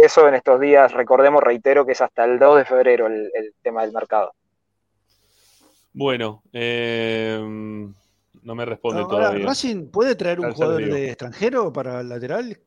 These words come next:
Speaker 3: ¿O, o no tiene el cupo cubierto?
Speaker 1: Y a ver, repasemos. Eh, Opaso,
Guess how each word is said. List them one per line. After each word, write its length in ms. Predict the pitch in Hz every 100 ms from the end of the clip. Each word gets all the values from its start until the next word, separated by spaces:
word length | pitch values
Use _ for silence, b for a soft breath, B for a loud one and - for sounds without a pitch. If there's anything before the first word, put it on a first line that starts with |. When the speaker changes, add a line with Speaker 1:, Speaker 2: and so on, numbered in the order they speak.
| _
Speaker 3:
¿O, 120 | 123
o 220 | 123 127
no 180 | 139 135
tiene 200 | 160 160
el 80 | 151
cupo 420 | 165 156 143 135
cubierto? 560 | 131 127 117 104 107 101 _ _ _ _ _ _ _ -
Speaker 1:
Y 240 | 139 139
a 120 | 135
ver, 180 | 143 165
repasemos. 840 | 156 147 151 - 175 139 123 - -
Eh, 220 | 135 135
Opaso, 680 | 135 131 180 190 - 190 196